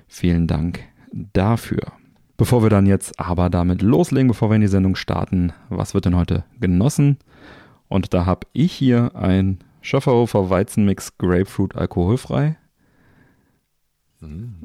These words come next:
Speaker 1: Und das ist sogar noch kalt. Und das mach ich jetzt mal auf. Prost.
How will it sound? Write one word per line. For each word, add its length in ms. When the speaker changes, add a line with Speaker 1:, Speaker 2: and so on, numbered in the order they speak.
Speaker 1:
Und 140
das 80
ist 140
sogar 180
noch 140
kalt. 360
Und 160
das 140
mach 80
ich 60
jetzt 120
mal 60
auf. 200
Prost. 600